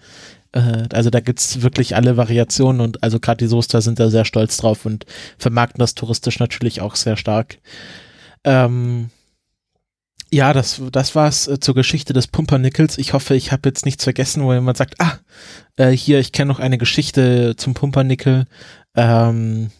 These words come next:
ich hoffe, ich hab jetzt auch, äh, nichts falsch dargestellt in meinen Ausführungen. Ähm, ich vermute mal, wir haben einige Hörer aus der Region, äh, die da wahrscheinlich, äh,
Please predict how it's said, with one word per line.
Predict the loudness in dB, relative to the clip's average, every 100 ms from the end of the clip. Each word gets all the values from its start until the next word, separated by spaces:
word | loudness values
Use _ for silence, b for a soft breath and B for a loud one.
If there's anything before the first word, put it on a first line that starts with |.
| -12
ich | -4
hoffe, | -2 2 2
ich | 2
hab | 0 -2
jetzt | -4
auch, | -2 -2 -4
äh, | -6 -2 0 0 -2 b b b b -6
nichts | -4 -4 0
falsch | 0 0 2
dargestellt | 0 2 0 2 2 0
in | -2
meinen | 0 0 0 0
Ausführungen. | 0 0 0 2 0 -2 -4 -2
Ähm, | 0 0 -2 -10
ich | -12 -14 -18 -20 -6
vermute | -2 -2 0
mal, | 2 2
wir | 2
haben | 0
einige | 0 0 2 2
Hörer | 4 4 2 0
aus | -2
der | -2
Region, | -2 -2 -2 -2 -6 B B B B -4
äh, | 0 2 0 -2
die | -2 0
da | 0
wahrscheinlich, | 0 0 -2 -2 -6
äh, | -8 -6